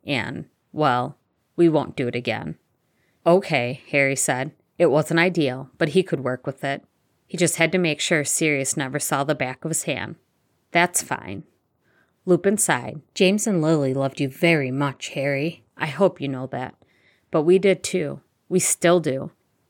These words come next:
And it's a difficult thing to sit back and watch while a loved one gets hurt." "You love me?" Harry caught himself before he voiced the embarrassing question,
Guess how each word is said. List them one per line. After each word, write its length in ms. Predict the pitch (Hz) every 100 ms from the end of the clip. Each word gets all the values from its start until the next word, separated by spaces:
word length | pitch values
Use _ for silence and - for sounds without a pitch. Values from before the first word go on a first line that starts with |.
| _
And 140 | 170 165
it's 180 | -
a 40 | 160
difficult 500 | 165 - - 196 196
thing 180 | 170 151
to 80 |
sit 300 | 143 165 156
back 260 | 160 131 -
and 140 | 147
watch 300 | 156 143 -
while 160 | 170 165
a 40 |
loved 320 | 156 156 143 135
one 200 | 131 131
gets 260 | 135 -
hurt." 340 | - 151 - - _ _ _ _ _ _ _ _
"You 120 | 165
love 340 | 151 143 131 160
me?" 320 | 175 202 202 _ _ -
Harry 220 | 156 156
caught 260 | - 156 139
himself 420 | 139 - 110 -
before 260 | 165 - 156
he 80 |
voiced 420 | 143 165 131 - -
the 60 |
embarrassing 520 | 135 127 123 131 151
question, 600 | 147 147 135 - - 165